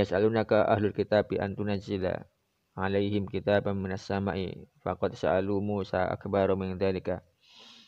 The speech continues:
faqalu arinallaha jahrah." Ahli kitab meminta kepadamu Muhammad agar kamu menurunkan kepada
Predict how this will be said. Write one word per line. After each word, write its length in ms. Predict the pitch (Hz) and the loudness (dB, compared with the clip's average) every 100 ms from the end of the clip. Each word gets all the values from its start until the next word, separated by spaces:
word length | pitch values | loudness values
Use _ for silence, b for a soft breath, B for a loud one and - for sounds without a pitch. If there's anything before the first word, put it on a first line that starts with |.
| B | B
faqalu 640 | - 101 107 104 104 104 101 | -4 2 8 8 8 4 4
arinallaha 880 | 101 101 101 98 98 92 95 92 90 | 4 2 0 0 0 2 2 0 -2
jahrah." 480 | - 87 - - - _ _ _ _ _ _ - - - - - - - - _ B B B | -4 -6 -6 -6 -8 _ _ _ _ _ _ -16 -16 -20 -20 -20 -20 -20 -20 _ B B B
Ahli 160 | - 98 104 | 0 2 4
kitab 240 | 110 110 | 4 4
meminta 320 | 110 104 107 | 4 4 4
kepadamu 480 | 98 104 98 104 101 101 | 6 4 4 2 2 0
Muhammad 400 | 101 101 92 90 - | 0 0 -2 -4 -4
agar 240 | 92 98 | -2 -2
kamu 320 | - 90 98 | -2 -4 -2
menurunkan 480 | 104 98 98 95 98 | -2 -2 -2 -2 -4
kepada 560 | 98 - 90 92 85 | -4 -4 -4 -4 -4